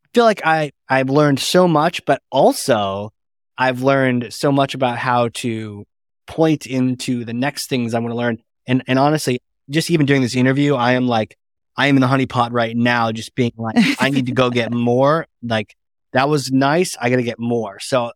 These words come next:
Speaker 1: I can't wait to go get the
Speaker 2: <laughs>
Speaker 1: book, uh, do a demo or a trial of Capsho and do all those things. So s-, thank you so much for coming on here, hanging out with
Speaker 2: Yeah.
Speaker 1: me, teaching me a few things, dealing with my crazy questions, and just helping me see the light.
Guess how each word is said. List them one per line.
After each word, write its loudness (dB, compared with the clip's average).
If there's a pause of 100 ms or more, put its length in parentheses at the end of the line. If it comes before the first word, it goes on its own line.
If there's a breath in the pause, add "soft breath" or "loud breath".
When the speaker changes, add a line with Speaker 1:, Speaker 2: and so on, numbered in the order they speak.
Speaker 1:
I 2
can't -2
wait 2
to 6
go 2
get -12
the -6
Speaker 2:
<laughs> -8
Speaker 1:
book, 2 (440)
uh, -8
do -12
a -14 (140)
demo 4
or -4
a -8
trial 2
of -6
Capsho -6
and -14 (140)
do 0
all 2
those -8
things. -6
So -6
s-, -6
thank 0
you 2
so 0
much 2
for -6
coming 0
on 2
here, -6 (280 soft breath)
hanging 4
out 2
with 0
Speaker 2:
Yeah. 0
Speaker 1:
me, 6 (320)
teaching 0
me 6
a 2
few -2
things, 2 (300 soft breath)
dealing 4
with 4
my 4
crazy 0
questions, -2
and -10
just -18
helping -6
me -4
see -4
the -4
light. -6